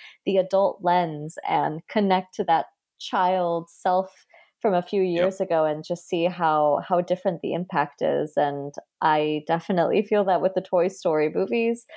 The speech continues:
Speaker 1: And as you said, this is certainly one that, like, so many different people could have gotten <laughs> a pick
Speaker 2: Yeah.
Speaker 1: on.
Speaker 2: Yeah, and I, you know, I stand by the fact that Toy Story three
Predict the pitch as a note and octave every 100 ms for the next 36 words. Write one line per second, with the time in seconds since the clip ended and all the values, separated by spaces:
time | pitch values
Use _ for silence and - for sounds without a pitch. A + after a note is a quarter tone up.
0 | - - - E3+ E3 E3+ E3+ G3 G3 F3
1 | D#3+ F3 F3+ - F3 - F#3 - F3 E3+
2 | D#3 D#3 D#3 D#3+ D#3+ - - _ - F3+
3 | F#3 - G#3 F#3+ F#3 F3+ E3 E3 F3 -
4 | F3+ F3+ F3+ E3 - F3 - D#3 - D#3
5 | D#3+ A#3 - B3 A#3+ C4 A#3+ - - _
6 | - F3+ - F#3+ A3 - E3+ F#3+ - -
7 | _ _ _ _ _ _ - G2 E2 F#2
8 | G2+ G2 G2 G2 E2 G#2 - F#2+ E2 E2
9 | E2 E2 - - D#2 E2 D#2+ - - -
10 | E2+ D#2+ F2 D2+ C2 - D2+ G2 G2+ C#2